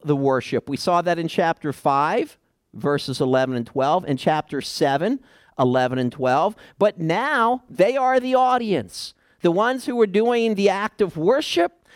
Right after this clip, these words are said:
are now taking it all in. And we learn as well, "And no one could learn that song except the hundred and forty-four thousand who were redeemed from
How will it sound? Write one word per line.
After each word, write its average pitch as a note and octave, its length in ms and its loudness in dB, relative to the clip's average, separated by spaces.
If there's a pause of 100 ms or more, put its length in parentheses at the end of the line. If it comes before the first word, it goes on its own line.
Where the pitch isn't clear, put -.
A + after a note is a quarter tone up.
(140)
are D3+ 160 2
now F#3 280 0
taking G3+ 520 0
it G3+ 160 0 (100)
all E3 460 2
in. G#2 600 -2
And C#3+ 200 -2
we D3 100 0
learn E3+ 300 0
as A3+ 140 -2
well, C#3 480 2 (320)
"And D#3+ 280 2
no E3 140 4
one A2 320 -6 (520)
could F#3 180 0
learn E3 460 2
that E3 340 0
song C#3 520 0
except - 460 -2
the B2 100 0
hundred E3+ 400 -2
and C3+ 160 -2
forty-four D#3 680 -4
thousand D#3 840 -2
who C#3 120 -2
were A#2 120 0
redeemed D3+ 920 -2 (100)
from C3 640 -2